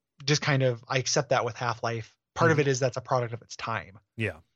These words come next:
Speaker 1: You know, but here, just, like, everybody cheering for you for doing this thing. It's like, yes, you are a superhuman, but at the same time, the narrative is still supposed to be about you, like,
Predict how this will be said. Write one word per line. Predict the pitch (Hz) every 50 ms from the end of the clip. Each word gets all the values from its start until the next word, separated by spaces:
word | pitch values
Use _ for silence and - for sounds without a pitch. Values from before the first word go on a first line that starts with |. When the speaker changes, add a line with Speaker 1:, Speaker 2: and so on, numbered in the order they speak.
| _ _ _ _
Speaker 1:
You | - 120
know, | 117 113 113 117
but | 113 135
here, | 131 - - 214 214 185 160
just, | 143 131 139
like, | 131
everybody | 131 139 131 143 143 135 131 123
cheering | - - 139 139 143 143 139 131 127
for | 117 - 127
you | 123 123 120
for | 113 - 120
doing | 113 120 117 110 107
this | 104 -
thing. | - 139 127 120
It's | 117 110 -
like, | 127 123
yes, | 160 170 160 -
you | 170 156
are | 147 147 147 135
a | 120
superhuman, | - - 180 156 147 131 120 170 175 151 123 117 117
but | 113 127 123 117
at | 123
the | - 123
same | - 143 135 127
time, | 117 120 120 120 120 117 117 - - _ _ - - _ _ _ -
the | 156
narrative | 147 147 139 139 131 127 113
is | 110
still | - 127 120
supposed | 110 - 113 110
to | -
be | 117 113
about | 107 110 110 113 -
you, | 113 113
like, | 110 107 110 113 - -